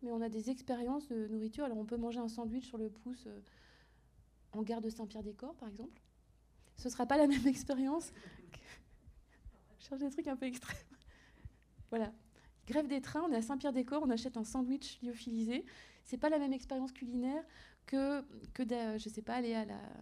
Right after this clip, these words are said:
je sais pas quel restaurant, super restaurant gastronomique, ou alors, je sais pas, ou alors des, du pop-corn au cinéma. C'est un autre rapport et c'est des ra-, c'est des choses complémentaires. On serait très embêté de manger toute notre vie des sandwichs lyophilisés de Saint-Pierre-des-Corps,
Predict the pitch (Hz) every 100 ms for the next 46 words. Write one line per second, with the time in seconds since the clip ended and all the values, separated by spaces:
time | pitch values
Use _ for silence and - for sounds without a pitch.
0 | 214 - - - 220 214 202 196 220 214
1 | 226 226 226 214 214 220 214 226 220 208
2 | 208 214 220 277 285 247 240 254 262 -
3 | - - - - - - - - - -
4 | - - 226 247 247 220 226 254 233 220
5 | 226 233 220 220 208 220 233 226 254 247
6 | 233 233 240 233 226 233 233 226 233 294
7 | 294 247 240 320 320 240 - - - -
8 | - 269 254 254 247 247 254 294 - 311
9 | 311 285 277 247 226 - - - - -
10 | - - - 247 240 262 330 320 294 285
11 | 330 277 247 240 233 - - 320 294 262
12 | 311 302 254 247 240 254 247 240 226 254
13 | 240 254 240 226 226 226 247 330